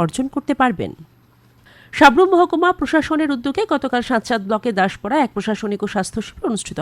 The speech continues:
হয়। শিবিরে পিআরটিসি বাৎসরিক আয় ও বিবাহের শংসাপত্র প্রদান করা হয়। গতকাল পাইখোড়ার সমভূমি পাঠাগারে আন্তর্জাতিক বাংলা ভাষা সংস্কৃতি সমিতির পক্ষ থেকে ভাষা শহীদদের প্রতি সম্মান জানানো হয়। বেলোনিয়া সাহিত্য পরিষদ ও আন্তর্জাতিক বাংলা ভাষা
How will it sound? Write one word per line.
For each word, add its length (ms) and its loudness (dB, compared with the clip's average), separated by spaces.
হয়। 160 -4
শিবিরে 300 -2
পিআরটিসি 500 2
বাৎসরিক 520 0
আয় 180 -2
ও 100 -2
বিবাহের 380 0
শংসাপত্র 560 -6
প্রদান 220 -4
করা 220 -4
হয়। 180 0
গতকাল 460 6
পাইখোড়ার 500 6
সমভূমি 400 -2
পাঠাগারে 400 0
আন্তর্জাতিক 460 -4
বাংলা 280 0
ভাষা 200 -2
সংস্কৃতি 460 -6
সমিতির 360 -8
পক্ষ 160 -10
থেকে 160 -4
ভাষা 280 -6
শহীদদের 440 -4
প্রতি 200 -4
সম্মান 340 2
জানানো 300 0
হয়। 140 0
বেলোনিয়া 320 4
সাহিত্য 280 0
পরিষদ 400 -2
ও 20 4
আন্তর্জাতিক 520 -2
বাংলা 300 4
ভাষা 180 0